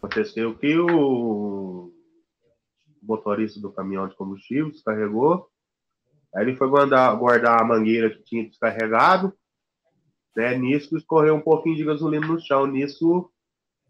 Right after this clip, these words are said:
lá, o jovem lá, a pessoa lá, foi lá e pôs fogo naquela gasolina que escorreu no chão. Nisso eu apavorei, corri pra pegar o extintor, entendeu?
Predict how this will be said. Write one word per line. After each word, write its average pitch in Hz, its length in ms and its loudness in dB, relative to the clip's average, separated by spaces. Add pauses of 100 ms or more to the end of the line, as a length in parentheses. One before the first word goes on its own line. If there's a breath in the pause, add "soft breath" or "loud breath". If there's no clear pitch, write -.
(300)
lá, 113 260 2
o 113 180 2
jovem 113 420 4
lá, 104 240 0
a 101 80 0
pessoa 107 420 -4
lá, 110 180 2
foi 131 160 0
lá 131 180 4
e 131 60 -6
pôs 151 220 2
fogo 170 320 4
naquela 170 280 2
gasolina 165 460 2
que 160 60 -6
escorreu 165 380 0
no 175 100 -2
chão. 139 400 0 (260)
Nisso 135 280 -2
eu 139 60 4
apavorei, 139 680 2 (1300)
corri 131 340 2
pra 135 100 0
pegar 120 260 0
o 120 80 2
extintor, 127 500 0
entendeu? 160 560 2